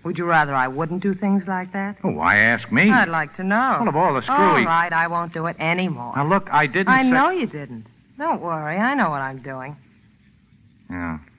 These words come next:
Speaker 2: well, as long as you do, sit down.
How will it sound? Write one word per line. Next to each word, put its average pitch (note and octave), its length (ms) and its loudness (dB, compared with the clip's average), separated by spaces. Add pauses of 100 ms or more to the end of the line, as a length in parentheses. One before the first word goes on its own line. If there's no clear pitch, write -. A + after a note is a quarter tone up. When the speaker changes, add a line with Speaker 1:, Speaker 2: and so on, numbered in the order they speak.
Speaker 2:
well, G2 300 -4 (1040)
as - 60 -16
long G#2 180 0
as F2 80 -6
you F#2 80 -8
do, F#2+ 300 -4
sit F#2+ 100 -8
down. F2+ 400 0